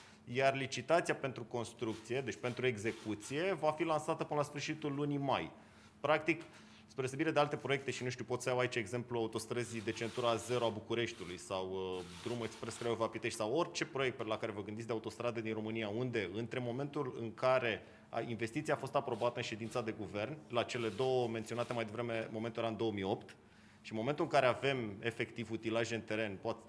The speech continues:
treacă șase ani, doisprezece ani, aici lansăm licitația chiar luna aceasta, facem exproprierile chiar acum, nu vom mai avea toate acele situații neplăcute în care spunem că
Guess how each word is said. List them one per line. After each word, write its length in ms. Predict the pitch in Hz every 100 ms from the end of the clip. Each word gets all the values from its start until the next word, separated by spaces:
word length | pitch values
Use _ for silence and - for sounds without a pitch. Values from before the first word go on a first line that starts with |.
| - -
treacă 340 | - 120 110 110 101 95
șase 380 | - 131 113 107
ani, 140 | 95
doisprezece 640 | 95 123 - 107 95 104 104
ani, 180 | 123 190 - - -
aici 480 | - 123 151 196 -
lansăm 460 | 139 143 131 170 165
licitația 580 | 151 - 131 143 127 104
chiar 240 | 139 165
luna 260 | 185 180 170
aceasta, 400 | 165 170 165 147
facem 300 | 139 135 131
exproprierile 580 | 123 123 - 123 117
chiar 340 | 98 - 139 160
acum, 460 | 165 165 170 165 - - -
nu 220 | - 127 147
vom 180 | 143
mai 180 | 143 135
avea 500 | 127 123 139 123 - - - -
toate 300 | 151 156 147
acele 280 | 123 143 135
situații 760 | 131 110 139 135 - 127 113 113
neplăcute 680 | 117 120 113 139 143 101 104
în 80 | 104
care 640 | 131 135 120 107 98 95 -
spunem 380 | - 131 127
că 140 | 117